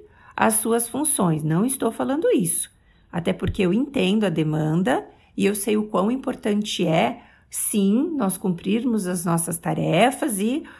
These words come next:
né, darmos aqueles, né, checks nas nossas, é, ações cumpridas, né? E beleza, a gente fica feliz, o nosso chefe fica feliz, nossos filhos ficam felizes, nós ficamos, ai, tá bom, gente, todo mundo fica feliz com essa agilidade.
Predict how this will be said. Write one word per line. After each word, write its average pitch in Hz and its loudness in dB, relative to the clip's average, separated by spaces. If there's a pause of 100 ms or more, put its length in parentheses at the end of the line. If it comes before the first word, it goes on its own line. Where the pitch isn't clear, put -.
(220)
né, 208 0
darmos 185 2
aqueles, 196 0
né, 196 0
checks - 0 (280)
nas 175 0
nossas, 185 0 (260)
é, 175 4
ações - 2
cumpridas, 196 2
né? 170 2
E - -2
beleza, 202 2
a - -4
gente 226 2
fica 185 -4
feliz, 165 0
o 170 -8
nosso 151 -2
chefe 175 0
fica 190 -8
feliz, 170 -2
nossos - -6
filhos 185 -2
ficam - -6
felizes, 170 0
nós 202 4
ficamos, - -8
ai, 262 2
tá - -2
bom, 208 4
gente, 170 -2
todo 254 6
mundo 247 2
fica 233 -4
feliz 202 0
com - -2
essa 208 -2
agilidade. 208 -2